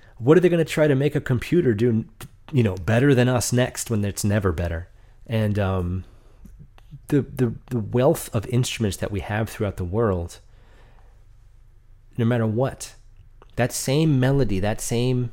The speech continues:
you know, music played or sung by a human being will always be more impactful. It might even catch your attention more. Can it hurt as much? Can it do the same things?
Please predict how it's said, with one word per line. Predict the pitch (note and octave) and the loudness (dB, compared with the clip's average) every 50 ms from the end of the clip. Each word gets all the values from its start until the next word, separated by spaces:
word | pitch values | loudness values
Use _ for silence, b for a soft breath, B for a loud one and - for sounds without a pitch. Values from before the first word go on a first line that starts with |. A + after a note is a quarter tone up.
| - - - - - - - - - - | -12 -16 -18 -18 -20 -20 -20 -20 -18 -8
you | - A#2 | -4 -2
know, | A2 G2 | 0 0
music | F2+ F#2+ G2+ G#2+ B2 A#2+ G2 G2 - - - - b b b b b b b b b b b b b b - - - - - - | 0 2 4 4 4 4 2 -2 -6 -8 -10 -18 b b b b b b b b b b b b b b -20 -20 -20 -20 -20 -12
played | - - B2+ A2+ A2 A2 A2 - - - | -4 -2 0 0 0 0 -2 -6 -6 -4
or | - A2 G2+ | -2 -2 0
sung | - - - B2 A#2 A2+ G2+ F#2 F2+ - - - - - | 0 0 0 2 2 2 0 -2 -4 -8 -12 -18 -10 -6
by | G#2 G2+ | -4 -4
a | F#2+ F#2 | -2 -2
human | E2 G#2 A2 G#2 F#2 F#2 | -2 -2 -2 -2 -2 -2
being | G#2 A#2+ C#3 C3+ A2+ G#2 | 0 0 0 0 0 0
will | G2+ G#2+ - - | -2 -2 -4 -2
always | - G#2+ B2 C3+ C3+ A2 E2+ | -2 -2 0 2 0 0 0
be | F#2 A2+ A2+ | 0 0 0
more | A2 G2+ G2 G#2 - | 2 2 0 -2 -2
impactful. | - A2 A#2+ A2+ - A2+ C#3+ - - - - - - b b b b b b b b b b b b b b b b b b b | -2 -4 -4 -4 -4 -8 -10 -12 -14 -14 -14 -14 -14 b b b b b b b b b b b b b b b b b b b
It | - A#2 A2 | -6 -4 -2
might | A#2 A2 A#2 A#2 | 0 0 0 2
even | B2 A2+ A#2+ A2+ | 2 0 0 0
catch | G#2+ - A2+ G#2 - - | -2 -2 -4 -4 -2 -2
your | A#2 A2 | -2 -2
attention | G#2+ - B2 D3 F3 - D3+ G2+ | -2 -2 -4 -4 -4 -4 -6 -6
more. | F2+ - - - - - - - - - - - - - - - - - - - - - - - - - - - - - - - - - - - - - - - - | -6 -8 -10 -12 -16 -20 -20 -20 -20 -20 -20 -20 -20 -20 -20 -20 -20 -20 -20 -20 -20 -20 -20 -20 -20 -20 -20 -20 -20 -20 -20 -20 -20 -20 -20 -20 -20 -20 -20 -10 -4
Can | - A#2 A2+ | -2 -2 -2
it | G#2+ - | -2 -4
hurt | - - A#2+ C#3+ - - | -4 -2 0 0 0 0
as | E3 D3+ D#3 | -2 -2 -2
much? | D#3+ F#3 A3 - - - - - - b b b b b b b b b - - - - | -2 -4 -4 -6 -8 -10 -14 -16 -20 b b b b b b b b b -20 -20 -10 -4
Can | - B2 B2+ | -2 -2 -2
it | B2 A2 G2 | -2 -4 -2
do | - A#2 A2 A2+ B2+ C#3 D#3+ G3 - - - | 2 4 4 6 4 4 2 -2 -6 -10 -10
the | - A2 | -8 -6
same | - - B2+ A#2 A#2 A#2 | -4 -2 0 0 0 0
things? | - - C#3+ D#3 G3 B3 E3 - - - | 0 0 0 0 0 -2 -4 -6 -8 -14